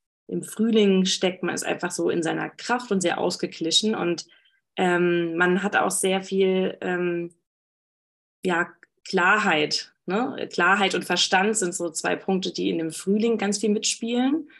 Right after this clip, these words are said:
Während im Sommer, wenn ich so im Sommer komme, da ist eher so Liebe und Herz das, ne? Also Klarheit, Verstand eher im Frühling,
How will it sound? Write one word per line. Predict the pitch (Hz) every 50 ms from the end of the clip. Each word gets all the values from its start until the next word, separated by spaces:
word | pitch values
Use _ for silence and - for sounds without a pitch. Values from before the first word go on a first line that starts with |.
| - - - - _ _ -
Während | 185 180 180 175 175 160
im | 170 160
Sommer, | 151 165 175 214 247 277 294
wenn | 269
ich | 254 -
so | 233 226
im | 208
Sommer | 202 208 220 233 226
komme, | - 233 220 214 202
da | 180 175 185
ist | 185 -
eher | - - 180 180 170
so | 175 175
Liebe | 180 180 202 220 202 185 196
und | 196 180 - -
Herz | - 180 175 185 185 - - -
das, | - - - - -
ne? | 175 196 247
Also | 262 202 180
Klarheit, | - 190 185 190 185 185
Verstand | 190 175 - - 190 202 202
eher | - 190 175
im | 170 160
Frühling, | - - 196 226 277 294 277 269 269 269 285 285 277